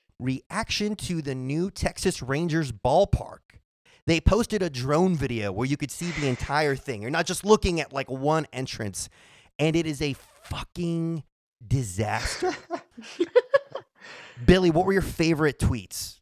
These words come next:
Speaker 1: or
Speaker 2: Uh,
Speaker 1: posts
Speaker 2: so,
Speaker 1: about it?
Speaker 2: so I'm a big Rangers fan. I grew up going there,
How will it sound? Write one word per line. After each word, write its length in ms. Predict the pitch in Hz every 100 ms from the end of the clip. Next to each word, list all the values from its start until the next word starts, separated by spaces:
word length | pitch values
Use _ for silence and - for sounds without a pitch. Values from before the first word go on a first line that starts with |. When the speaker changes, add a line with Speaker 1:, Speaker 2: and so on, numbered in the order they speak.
| -
Speaker 1:
or 60 | 156
Speaker 2:
Uh, 320 | 175 180 170
Speaker 1:
posts 500 | 127 101 - - _ _ -
Speaker 2:
so, 140 | -
Speaker 1:
about 200 | - 95 -
it? 100 | - _ _ -
Speaker 2:
so 280 | - 180 175
I'm 200 | 180 180
a 220 | 165 156
big 340 | 123 156 143
Rangers 440 | 139 143 131 127 -
fan. 380 | 131 127 127 - -
I 120 | 139
grew 220 | 123 135
up 120 | 123
going 280 | - 123 123
there, 340 | 123 120 120